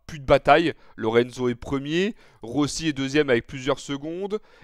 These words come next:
et il a même de l'avance sur Dovizioso qui est troisième, sauf que Pedrosa, il se réveille, et d'un seul coup, il devient ultra rapide. Il pa-, mes-, il, il passe même, euh, Dovizioso pour la troisième place.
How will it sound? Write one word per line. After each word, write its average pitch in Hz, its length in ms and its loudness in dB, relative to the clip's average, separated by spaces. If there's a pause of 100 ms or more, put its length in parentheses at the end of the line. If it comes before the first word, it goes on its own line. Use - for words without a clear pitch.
et 120 100 0
il 123 80 4
a 123 60 8
même 135 140 -4
de 143 100 -2
l'avance 147 380 2
sur 139 120 -8
Dovizioso 135 520 -6
qui 135 100 -6
est 117 60 -4
troisième, 147 760 0 (360)
sauf 185 180 -4
que 185 120 -2
Pedrosa, 151 540 2
il 170 80 4
se - 80 -6
réveille, 104 380 -2 (240)
et 101 120 -4
d'un 143 160 2
seul 139 200 -6
coup, 170 160 -12
il 156 80 -6
devient 123 380 -2
ultra 139 300 -2
rapide. 113 420 0 (480)
Il 117 160 -6
pa-, 131 140 8
mes-, 156 280 -2
il, 135 220 -10
il 120 180 -4
passe - 320 4
même, 143 380 -2 (420)
euh, 110 140 0
Dovizioso 147 720 -4
pour 151 140 -4
la 127 80 4
troisième 139 420 -2
place. - 320 -6